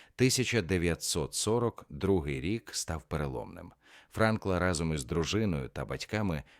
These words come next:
депортували у концентраційний табір. Там він побачив, як швидко одні люди здавалися, а інші, навіть слабші фізично, знаходили в собі сили жити день за днем.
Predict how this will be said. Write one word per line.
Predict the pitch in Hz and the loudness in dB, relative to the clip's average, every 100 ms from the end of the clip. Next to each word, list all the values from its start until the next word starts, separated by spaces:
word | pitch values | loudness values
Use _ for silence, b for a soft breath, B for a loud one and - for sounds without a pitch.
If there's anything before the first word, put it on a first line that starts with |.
| - | -12
депортували | 85 107 107 87 87 78 90 110 107 87 | 4 4 4 0 0 2 2 4 4 2
у | 95 98 | 0 0
концентраційний | - 95 - 90 85 87 - 80 76 71 73 | 0 0 0 0 0 -2 -2 -2 -2 -2 -4
табір. | - 107 73 - - B B B B | -4 -4 -4 -10 -14 B B B B
Там | - 107 92 | 2 2 4
він | 98 | 2
побачив, | 90 85 95 - 85 | 2 0 0 -2 0
як | 90 87 | 0 0
швидко | - 87 98 120 - 73 | -2 -2 -2 -2 -4 -2
одні | 69 67 82 | -2 -2 -2
люди | 69 82 95 76 | 0 0 0 0
здавалися, | 64 65 62 80 87 - 67 55 b b b | -2 -6 -4 -2 -2 -2 -6 -8 b b b
а | - 71 | -6 0
інші, | 85 104 92 - 55 - | 2 2 0 -4 -8 -6
навіть | 78 85 80 | -2 0 0
слабші | - - 85 78 - | -2 -2 -4 -4 -6
фізично, | 69 69 60 113 - 73 104 B B B | -8 -6 -2 -2 -4 -10 -10 B B B
знаходили | 85 104 104 131 120 110 | 0 0 2 0 2 2
в | - | 0
собі | 104 90 | -2 -2
сили | 92 - 113 101 98 90 - | -2 -2 0 2 2 0 -4
жити | 80 69 101 113 - 76 | -6 -4 -4 -4 -6 -6
день | 65 73 69 | -4 -4 -4
за | 69 67 | -6 -8
днем. | - 55 - | -10 -12 -14